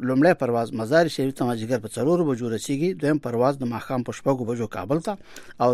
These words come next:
دریم پرواز د شپې په اتو بجو هرات ته رسیږي. سږ کال یو دېرش زره افغانان حج ادا کړ او د حج د مراسمو د سرته رسولو په وخت لس تنه افغانان د زاړه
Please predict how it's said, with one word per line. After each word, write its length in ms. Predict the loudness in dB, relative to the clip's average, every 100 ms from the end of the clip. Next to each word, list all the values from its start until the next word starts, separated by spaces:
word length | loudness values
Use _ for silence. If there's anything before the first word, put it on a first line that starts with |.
| 4
دریم 180 | 4 4 2
پرواز 240 | 0 0
د 140 | -2 -8
شپې 160 | -6 -6
په 40 | -6
اتو 180 | -6 -6
بجو 220 | -6 -6 -10 -18 -6
هرات 220 | -2 -2 -2
ته 100 | -6 -6
رسیږي. 420 | -6 -8 -8 -14 -16 -20 -20 -20 -10
سږ 140 | -2 0
کال 200 | 0 2 2
یو 80 |
دېرش 200 | 2 -2 -2
زره 160 | -4 -4 -10 -20 -8 -4
افغانان 380 | -2 -2 -2 -2 -2
حج 180 | -4 -4
ادا 160 | -2 -2 -2
کړ 100 | -2 0
او 60 | 0
د 20 | -2
حج 100 | -4
د 120 | -4 -2
مراسمو 420 | -4 -2 2 2 2 -12 -14 0
د 120 | 0 2
سرته 280 | -4 -4 -4
رسولو 340 | 0 0 0 0
په 60 | -2
وخت 200 | -2 -2
لس 220 | -2 -2
تنه 160 | -2 -4 -4
افغانان 380 | -4 0 -2 -2 -14 -16 -2
د 20 | 0 2
زاړه 180 | 2 4